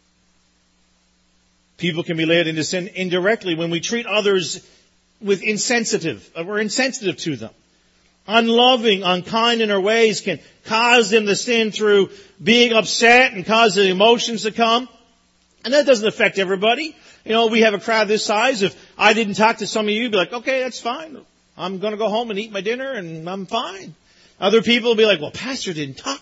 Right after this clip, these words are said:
to me today. I must have done something." And others like, "Well, he's so high and mighty, he won't talk to me anyway." You know, you understand what I'm saying? Everyone's a little different. So we need to be,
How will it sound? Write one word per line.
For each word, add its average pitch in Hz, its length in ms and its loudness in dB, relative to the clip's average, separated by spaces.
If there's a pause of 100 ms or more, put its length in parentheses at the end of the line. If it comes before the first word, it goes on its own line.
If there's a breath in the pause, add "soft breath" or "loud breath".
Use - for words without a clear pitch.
to 147 120 -18
me 127 160 -14
today. 107 360 -20 (320 loud breath)
I 254 200 2
must 262 420 -2
have 156 140 -10
done 143 180 -6
something." - 680 -4 (1080 soft breath)
And 190 120 -2
others 233 300 4
like, 156 160 0
"Well, 165 160 4
he's 175 260 0
so 180 360 2
high 175 240 4
and 135 140 -2
mighty, 151 280 0
he 147 140 -4
won't 135 260 -8
talk 151 280 -2
to 139 80 -10
me 147 200 0
anyway." 110 560 0 (1700 soft breath)
You 196 100 -2
know, 214 180 2
you 202 160 0
understand 233 340 0
what 220 60 -2
I'm - 20 -2
saying? 220 180 -2
Everyone's 196 340 0
a 190 40 -2
little 196 120 -2
different. 170 420 -8 (1040)
So 202 160 0
we 233 160 2
need 247 120 2
to 214 100 0
be, 190 160 0